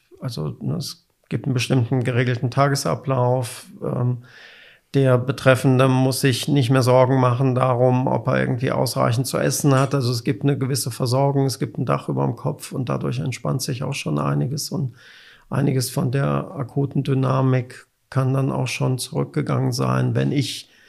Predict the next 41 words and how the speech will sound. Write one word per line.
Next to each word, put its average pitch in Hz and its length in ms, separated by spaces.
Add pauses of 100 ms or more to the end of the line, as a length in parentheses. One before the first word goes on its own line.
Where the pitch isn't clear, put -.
(200)
die 139 80
Betroffenen 131 720
dann 123 260
häufig 127 500
erst 127 440 (340)
so 131 280
zwei, 135 340
drei 127 240
Monate 127 880
nach 127 260
dem 127 220
Delikt 123 440
dann 123 200
sehe. 120 480 (480)
Und 120 160
deswegen 131 360
ist 139 180
es 113 100
halt 123 160
einfach 120 240
auch 131 200
wichtig, 127 340
die 131 120
Akten 135 300
genau 135 280
zu - 140
studieren, 127 520
weil 131 100
in 151 160
den 139 140
Akten 147 500
habe 135 180
ich 127 100
ja 143 140
zum 139 200
Beispiel 120 320
auch 117 160
die 127 160
Polizeirapporte, 127 1120
die 127 260
halt - 260